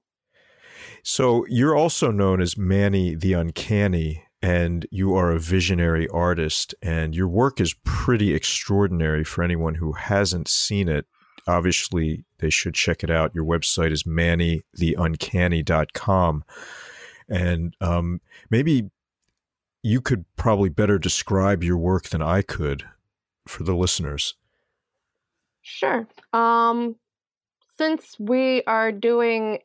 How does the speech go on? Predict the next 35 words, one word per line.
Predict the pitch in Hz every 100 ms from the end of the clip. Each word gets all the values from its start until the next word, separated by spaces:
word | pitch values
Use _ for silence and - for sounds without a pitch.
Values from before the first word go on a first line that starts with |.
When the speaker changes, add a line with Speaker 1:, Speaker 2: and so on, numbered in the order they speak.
| -
Speaker 2:
a, | 202 196 196
I | 202
should | 202 220 202
mention | 202 208 202
that | 196
we're | 185 190
doing | 196 190
a |
Kickstarter, | 185 233 - 214 196 185 185 180 -
um, | 196 185 175 175 185 - - -
and | - 214
it's | -
launching | 208 226 226 226 214
in | 208 -
April | 214 - 202 196
nineteenth. | 190 185 185 - 247 202 185 _ _ - - - - -
Uh, | 202 196 196
I | - 196
am | 202 208
now | 208
doing | 202 208 208
an | 196
animated | 202 208 202 196 190 - - -
film, | 277 214 185 202 226 -
um, | 196 185 185 185
based | 202 202 -
on | 202 190 185 185 180 180
the | 180 180 180
memoir | 196 196 196 190 185
of, | 190 185 180 180 _ _ -
uh, | 175 175
Frank | 175 208 202 202
Belnapius | 185 185 185 185 180
Long, | 185 185 180 180 - - -
uh, | - 180 185